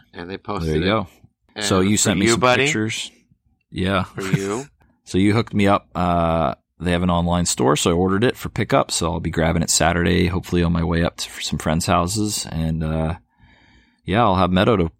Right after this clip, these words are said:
Speaker 2: to try at home and have my wife tell me how much she doesn't like it, and then I'll never get to play it again. So that's, uh, <laughs> that is what I bought.
Speaker 1: Well, basically, it just so I don't have to pack it up every time. <laughs>
Speaker 2: Yeah, yeah.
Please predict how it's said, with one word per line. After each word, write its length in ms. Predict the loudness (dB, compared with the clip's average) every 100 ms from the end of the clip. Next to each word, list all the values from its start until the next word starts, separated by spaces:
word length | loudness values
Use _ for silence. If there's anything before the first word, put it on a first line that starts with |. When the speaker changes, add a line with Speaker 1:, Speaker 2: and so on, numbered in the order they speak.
| -12
Speaker 2:
to 100 | -4
try 240 | 0 2
at 60 | 2
home 240 | 0 0
and 260 | 2 0 -2
have 140 | -2
my 100 | 0
wife 220 | 0 0
tell 180 | 0 0
me 80 | 2
how 100 | 2
much 140 | 0
she 140 | 0 0
doesn't 180 | 2 2
like 240 | 0 0
it, 100 | -2
and 140 | 0
then 100 | 2
I'll 80 | 2
never 220 | 2 0
get 140 | -2 -4
to 40 |
play 140 | -2 0
it 40 |
again. 260 | 0 -2 -4 -10 -20 _
So 360 | -16 -12 -12 -14 _ -8 -8
that's, 320 | -10 -10 -6
uh, 260 | -4 -4 -6 -12 -18
<laughs> 260 | -18 -14 -2
that 140 | 0
is 140 | 2 2
what 160 | 2
I 60 | 2
bought. 200 | 2 2
Speaker 1:
Well, 100 | 2
basically, 440 | 4 2 4 2
it 80 | 4
just 200 | 2 2
so 120 | 2
I 60 | 4
don't 100 | 4
have 120 | 2
to 80 | -2
pack 260 | 0 -2 0
it 80 | -2
up 160 | -2
every 180 | -4 -8
time. 340 | -8 -8 -8 -14 _ -8
<laughs> 60 | -4 -4 -6 -8 -10 -4 -2 -2 -4 -8 -8 -12 -16 -16 _ _
Speaker 2:
Yeah, 400 | 0 2 2 -2 0
yeah. 400 | 2 2 0